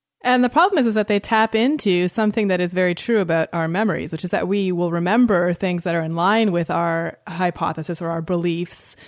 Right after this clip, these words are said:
rather than things that go against them. Um, so the, the study that showed that, you know, in fact, modern wheat does not have, you know, more gluten or what have you in it than historical wheat,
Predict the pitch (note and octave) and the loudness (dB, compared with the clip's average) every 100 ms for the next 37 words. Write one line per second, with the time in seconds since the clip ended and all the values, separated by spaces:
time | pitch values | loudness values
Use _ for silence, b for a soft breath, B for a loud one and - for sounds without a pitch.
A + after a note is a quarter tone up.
0 | B G3 G3 F#3 F#3 F3+ F3+ F#3+ F#3 F3 | B 0 2 2 2 0 0 -2 -2 -4
1 | F3+ E3+ A#3 C#4 - E3 D#3+ D#3+ - F3+ | -2 -2 0 -2 -2 -4 -4 -10 -10 -6
2 | E3+ F3 - G3+ F#3 F#3 F#3+ F3+ F3+ - | -4 -2 2 4 4 4 4 4 2 -2
3 | _ F#3 G3 F#3+ F3 - - A3 A3 G3+ | _ -2 2 2 2 -4 0 2 4 2
4 | - G3 F3+ F3+ E3+ E3+ _ F#3+ E3 E3 | 2 2 2 2 0 -2 _ -4 -4 -2
5 | E3 E3+ F3 F3 F3 E3+ E3 E3 E3 E3+ | -2 -2 0 0 0 -2 -4 -2 2 4
6 | F#3+ E3+ D#3+ D#3+ D#3+ - _ E3+ E3 E3 | 2 2 -2 -2 -6 -12 _ -10 -6 -4
7 | E3+ E3 E3 D#3+ F3 E3+ E3 E3 D#3+ E3 | -2 -2 -4 -4 -6 -6 -6 -6 -4 -4
8 | E3 E3 - F#3 E3 - - E3 D#3+ E3 | -4 -4 -2 -2 -2 -4 -4 -2 -2 -6
9 | - _ - - - A3 - - F3 G3 | -10 _ -20 -20 -20 -20 -20 -14 -8 -4
10 | G#3+ G#3 F3+ D#3+ E3 - | 0 0 -2 -6 -6 -8